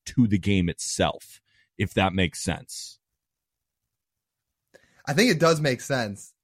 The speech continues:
Speaker 2: I also have been pressing to ask you, is there a team that you feel like has been screwing you the most this year?
Speaker 1: Such a good question again, because I've been screwed by a lot of teams. <laughs>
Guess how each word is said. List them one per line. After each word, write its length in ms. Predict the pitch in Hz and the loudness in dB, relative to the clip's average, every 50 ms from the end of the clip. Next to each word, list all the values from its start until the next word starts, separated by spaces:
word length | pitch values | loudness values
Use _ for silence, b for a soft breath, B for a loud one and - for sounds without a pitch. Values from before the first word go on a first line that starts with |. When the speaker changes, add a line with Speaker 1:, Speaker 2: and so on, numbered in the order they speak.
| _ | _
Speaker 2:
I 140 | - 147 151 | -2 0 2
also 260 | 170 175 170 165 160 | 4 2 2 0 -2
have 100 | 135 113 | -6 -6
been 140 | 117 135 113 | -6 -8 -8
pressing 360 | 110 - 143 131 120 - 120 | -6 -4 -4 -4 -4 -4 -8
to 100 | 110 101 | -6 -4
ask 240 | 117 117 113 - - | -4 -4 -4 -4 -8
you, 100 | 110 92 | -10 -10
is 120 | 98 107 | -6 -2
there 160 | 123 156 226 262 | 0 2 2 2
a 100 | 254 - | 0 -2
team 300 | - 233 233 226 220 202 | -4 -4 -2 -2 0 0
that 180 | 160 139 - | 0 0 -2
you 100 | 151 156 | -4 -6
feel 220 | 156 - 175 170 160 | -4 -2 0 0 2
like 180 | 147 139 - | 0 0 -2
has 140 | 143 117 - | -4 -10 -8
been 160 | 127 131 113 | -8 -8 -8
screwing 500 | - - - - 127 131 131 131 131 127 | -8 -10 -10 -4 0 2 4 4 4 4
you 80 | 127 127 | 4 4
the 80 | 113 | 4
most 320 | 107 104 98 104 113 110 - | 4 2 4 2 2 0 0
this 180 | 123 117 - | -2 -2 0
year? 320 | - 120 120 120 120 - - _ _ _ _ _ _ _ _ _ _ _ _ _ _ _ _ _ _ _ _ _ _ _ _ _ _ _ | 2 4 4 4 2 0 -6 _ _ _ _ _ _ _ _ _ _ _ _ _ _ _ _ _ _ _ _ _ _ _ _ _ _ _
Speaker 1:
Such 400 | - - - - 101 87 - - | -10 -6 0 2 2 2 2 0
a 40 | |
good 160 | 71 82 78 - | -2 -2 -2 2
question 340 | - 87 82 - - 85 | 2 2 2 2 0 -2
again, 540 | 80 76 - 87 80 78 78 78 76 78 - _ _ - | -2 -2 -2 -2 -2 -2 -4 -6 -8 -10 -12 _ _ -4
because 240 | 117 104 120 104 | -2 0 2 2
I've 140 | 113 107 98 | 2 0 0
been 100 | 101 98 | -2 -4
screwed 280 | 92 - - 107 98 87 | -6 -6 -2 -2 -2 0
by 100 | 104 101 | 0 0
a 80 | 104 | 0
lot 160 | 117 139 160 - | 2 0 0 0
of 80 | 151 | -2
teams. 340 | - - - - - - - 147 | -8 -14 -18 -16 -10 -4 -2 -2
<laughs> 40 | 156 | -2